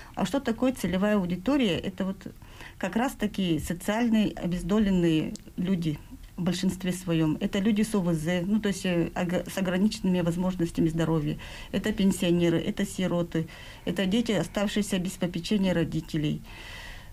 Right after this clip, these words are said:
То есть всем им помогают некоммерческие организации. Но в большинстве своём это благотворительные фонды, но не только благотворительные фонды, но ещё другие организационные формы,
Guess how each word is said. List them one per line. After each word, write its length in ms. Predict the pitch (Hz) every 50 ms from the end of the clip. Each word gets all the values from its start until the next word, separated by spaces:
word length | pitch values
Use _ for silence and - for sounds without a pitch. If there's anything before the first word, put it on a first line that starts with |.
| - - - - -
То 80 | 233 240
есть 240 | 254 247 - - 196
всем 280 | - - 285 294 277
им 140 | 247 240 233
помогают 680 | 226 208 196 196 185 185 190 220 240 269 269 262 - 175
некоммерческие 800 | 196 208 226 220 208 170 170 190 202 202 - - - - - 185
организации. 760 | 175 165 175 170 170 170 175 170 165 165 - - - - - -
Но 180 | - 196 214 202
в 40 |
большинстве 500 | 165 196 196 - - 202 202 - - 247
своём 220 | 254 - 220 196 196
это 140 | 175 180 185
благотворительные 800 | 170 180 190 180 190 185 180 165 170 202 214 - 240 208 202 196
фонды, 360 | - - 208 196 180 165 170 165
но 100 | 175 170
не 120 | 170 165
только 300 | 165 - 220 240 226 -
благотворительные 720 | 214 196 196 196 202 190 - 190 196 185 185 - 180 190 190
фонды, 340 | 185 185 190 190 185 170 180
но 120 | 165 156
ещё 220 | 156 156 - - 202
другие 400 | 175 170 165 160 160 202 226 233
организационные 720 | - - 185 180 196 202 196 190 202 - - 202 196 185
формы, 340 | 180 - 185 180 185 185 185